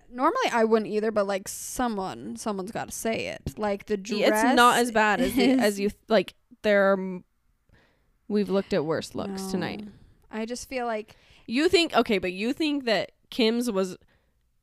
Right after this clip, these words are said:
Speaker 2: worse than Lil Nas?
Speaker 1: Yes.
Speaker 2: No.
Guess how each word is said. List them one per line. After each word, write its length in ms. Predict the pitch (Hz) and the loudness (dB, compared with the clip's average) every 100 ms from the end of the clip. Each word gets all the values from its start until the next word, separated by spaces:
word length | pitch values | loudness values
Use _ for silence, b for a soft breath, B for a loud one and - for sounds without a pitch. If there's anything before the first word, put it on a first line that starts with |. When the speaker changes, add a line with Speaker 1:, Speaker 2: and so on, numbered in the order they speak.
| _ _ _ _ | _ _ _ _
Speaker 2:
worse 480 | 202 180 214 277 - | -4 0 2 0 -4
than 580 | 208 196 185 175 185 254 _ _ _ | -4 -2 -2 -6 -10 -16 _ _ _
Lil 320 | 185 196 208 | -4 -2 0
Nas? 640 | 196 180 202 320 - - - _ _ | 0 0 0 -2 -8 -14 -18 _ _
Speaker 1:
Yes. 760 | - - 359 285 - - - - | -10 -4 -2 -2 -4 -8 -10 -14
Speaker 2:
No. 600 | 226 269 494 311 190 165 | -4 2 4 2 0 -8